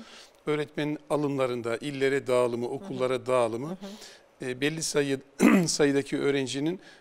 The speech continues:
Speaker 1: varlığı üzerinde norm belirlenir ve buraya öğretmen ataması
Speaker 2: Hmm.
Speaker 1: yapılır. Ancak tabii ki öğretmen atamasının yapılmadığı durumlarda ücretli olarak da görevlendirilen
Speaker 2: Hı hı.
Speaker 1: öğretmenlerimiz var ama, e,
Speaker 2: Ama
Speaker 1: şu an
Speaker 2: kadroyu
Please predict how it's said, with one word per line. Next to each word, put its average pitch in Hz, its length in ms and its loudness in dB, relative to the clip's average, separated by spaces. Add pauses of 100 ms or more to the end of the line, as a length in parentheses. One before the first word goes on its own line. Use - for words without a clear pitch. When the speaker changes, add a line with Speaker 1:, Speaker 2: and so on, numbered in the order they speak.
(140)
Speaker 1:
varlığı 139 380 4
üzerinde 117 680 -4
norm 143 240 -4
belirlenir 156 460 -4
ve 131 160 -6
buraya 156 220 -2
öğretmen 139 420 -2
ataması 117 460 -4
Speaker 2:
Hmm. 208 80 -4
Speaker 1:
yapılır. 196 360 -8 (400)
Ancak 180 300 -2
tabii 170 240 -2
ki 160 260 -4 (180)
öğretmen 160 440 -2
atamasının 156 520 -4
yapılmadığı 143 680 0
durumlarda 135 500 -2
ücretli 147 460 -4
olarak 117 340 -2
da 107 60 -4
görevlendirilen 107 720 -4
Speaker 2:
Hı 107 40 -4
hı. 104 80 -4
Speaker 1:
öğretmenlerimiz 104 680 -8
var 202 100 -4
ama, 170 260 -4 (280)
e, 131 100 -2 (440)
Speaker 2:
Ama 269 160 2
Speaker 1:
şu - 140 6
an 277 100 10
Speaker 2:
kadroyu 269 180 2